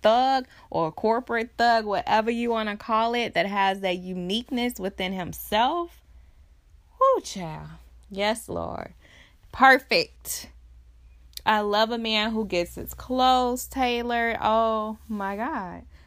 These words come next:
Like, it's something about the way a man presents himself,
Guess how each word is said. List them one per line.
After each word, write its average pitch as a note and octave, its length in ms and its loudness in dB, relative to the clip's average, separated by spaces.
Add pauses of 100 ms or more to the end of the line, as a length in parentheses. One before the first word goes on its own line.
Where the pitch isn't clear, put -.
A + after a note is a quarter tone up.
(140)
Like, G3+ 380 0
it's G#3+ 160 -8
something C#4 560 -2
about G3+ 640 0
the F#3+ 100 0
way F#3+ 460 0
a F#3+ 100 2
man F#3 440 -2
presents F3+ 680 -6
himself, F#3 720 -2